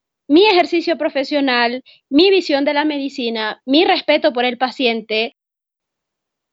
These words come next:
Mm, yo siento que esto a mí me ha llenado, no me ha cambiado, sencillamente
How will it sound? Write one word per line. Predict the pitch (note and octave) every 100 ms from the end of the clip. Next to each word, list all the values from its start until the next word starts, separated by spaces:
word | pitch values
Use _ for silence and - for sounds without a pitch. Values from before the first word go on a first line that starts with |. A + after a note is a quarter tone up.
| _
Mm, | C4+ B3 B3
yo | A#3+ D#4
siento | F4 F4+ G4
que | D#4
esto | D4 D#4+
a |
mí | D#4+ G4 A#4 -
me | C4 C4
ha | B3
llenado, | B3 B3 E3 - A3
no | B3+ C#4+
me | E4
ha | D4
cambiado, | C4+ A#3+ A#3 C4 C4 D#4
sencillamente | D4 C#4 B3+ A#3+ B3 A#3+ F4 -